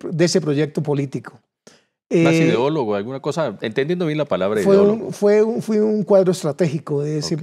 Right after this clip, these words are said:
Speaker 1: proyecto político. Nosotros en ese momento, ante el robo a las elecciones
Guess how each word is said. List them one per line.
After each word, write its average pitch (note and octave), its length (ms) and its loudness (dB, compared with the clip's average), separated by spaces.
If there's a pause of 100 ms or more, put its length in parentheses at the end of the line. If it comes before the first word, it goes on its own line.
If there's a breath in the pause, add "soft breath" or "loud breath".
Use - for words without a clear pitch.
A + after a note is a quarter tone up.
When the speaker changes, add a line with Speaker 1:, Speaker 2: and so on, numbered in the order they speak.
(140)
Speaker 1:
proyecto C#3+ 440 -2
político. C#3 520 -6 (600 soft breath)
Nosotros F#3 500 2
en E3+ 100 4
ese F3 200 0
momento, D#3+ 460 0
ante D#3 220 -2
el C3+ 100 0
robo F3+ 220 4
a - 40 2
las D#3+ 160 -4
elecciones C#3+ 760 -4